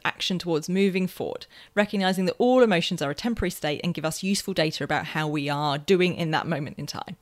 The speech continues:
and potentially what might be feeding those particular emotions.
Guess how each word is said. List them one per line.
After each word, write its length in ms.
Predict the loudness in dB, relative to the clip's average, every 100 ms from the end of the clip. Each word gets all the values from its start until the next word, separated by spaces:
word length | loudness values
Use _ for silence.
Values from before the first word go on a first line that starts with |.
| 2
and 240 | 2 2 0
potentially 360 | 0 -2 0
what 140 | -2 0
might 140 | -2
be 80 | -2
feeding 340 | 0 0 0
those 160 | -4 -6
particular 360 | -4 -4 -2
emotions. 580 | -4 -4 -6 -8 -14 -20